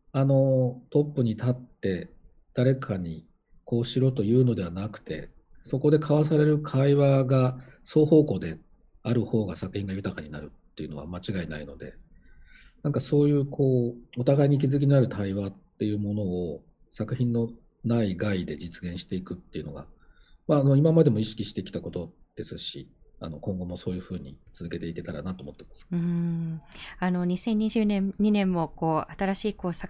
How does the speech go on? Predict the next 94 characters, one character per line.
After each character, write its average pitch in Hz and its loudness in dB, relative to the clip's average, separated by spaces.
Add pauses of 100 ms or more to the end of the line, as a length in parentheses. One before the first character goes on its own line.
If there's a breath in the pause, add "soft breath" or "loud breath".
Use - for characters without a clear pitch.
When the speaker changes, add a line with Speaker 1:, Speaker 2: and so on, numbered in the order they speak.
(120)
Speaker 2:
様 196 -2
々 226 0
な 190 -2
こ 175 -2
う、 - -
表 151 -2
現 170 -2
に 165 -4
こ 165 -4
う、 151 -4
取 170 -2
り - -8
組 185 -4
ん - -2
で 175 -4
い 170 -10
か 185 -6
れ 185 -4
る 185 -6
こ 185 -8
と 208 -2
だ 190 0
と 185 -8
思 185 0
う 214 2
ん 208 0
で 202 -2
す - -12
け 185 -8
れ 185 -4
ど 180 -6
も、 175 -2 (320 loud breath)
も 247 2
し 254 0
よ 240 4
ろ 269 4
し 262 -6
け 269 -2
れ 240 0
ば 208 -2
ま 196 0
た、 196 4 (260 loud breath)
あ 196 2
の、 180 2
こ - 2
う 202 6
し - -2
た 196 0
場 190 0
で、 190 4
あ 185 0
の、 180 2
私 180 0
た 196 -2
ち 185 -6
も 175 -4
こ 175 -4
う、 165 -8
是 175 -4
枝 175 -2
さ 190 -4
ん 180 -2
と 180 -4
い 180 -2
ろ 185 0
ん - 0
な 202 0
こ 220 -4
う、 214 0
ダ 220 2
イ 220 4
ア 208 2
ロ 185 0
グ 165 0
を 151 -2
こ 165 -2
う、 156 0
積 180 -2
み 175 0
重 185 -2
ね 180 2
ら 185 0
れ 180 -4
た 170 -8
ら 175 -6
嬉 170 -6
し - -12
く 180 -4
思 175 -4
い 175 -4
ま 180 -4
す - -6
の 180 -2
で、 165 -2